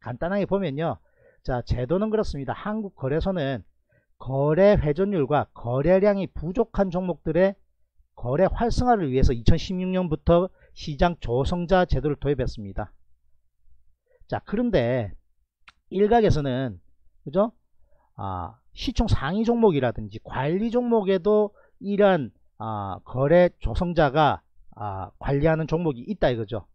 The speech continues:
그럼 시장의, 아, 취지에 반한다. 그런 내용이 있고요. 자, 시장 조성자는 증권사죠. 자기 자본을 투입해서 특정 기업의 주식을 매수하거나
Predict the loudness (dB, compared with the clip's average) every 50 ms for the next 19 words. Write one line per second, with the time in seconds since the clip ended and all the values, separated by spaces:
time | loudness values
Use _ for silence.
0 | _ _ _ _ _ _ _ _ -6 -4 -4 -4 -4 -6 -8 -2 0 2 2 2
1 | 2 2 2 2 2 -2 -4 _ _ _ _ _ -8 -8 -8 -8 -8 -10 -10 -10
2 | -8 0 2 4 4 4 2 0 0 0 0 2 2 2 2 0 -4 -16 _ _
3 | _ _ _ _ _ _ _ _ _ _ _ _ _ _ _ _ _ _ -4 -2
4 | 0 2 2 2 2 0 -4 -2 0 2 2 2 2 0 -4 _ _ _ _ -20
5 | -20 _ -8 -4 -2 -2 -2 -4 -6 -2 2 4 4 4 2 0 -4 -4 -2 -2
6 | 0 2 2 2 0 -2 -2 -2 0 0 2 2 4 2 2 2 0 -2 -2 -4
7 | _ -20 _ _ _ _ 6 6 8 6 6 4 4 2 -2 -4 -4 -4 -2 0
8 | 0 2 2 2 2 0 0 0 0 0 0 -2 -4 -6 -8 -6 -4 -2 0 2
9 | 2 2 2 0 -2 -8 _ _ _ _ _ _ -20 _ 2 2 2 2 0 -2
10 | 0 0 0 0 -2 2 4 4 4 6 4 2 0 0 -4 -8 -8 -6 -6 -4
11 | -2 0 0 0 2 2 4 4 4 2 2 0 0 0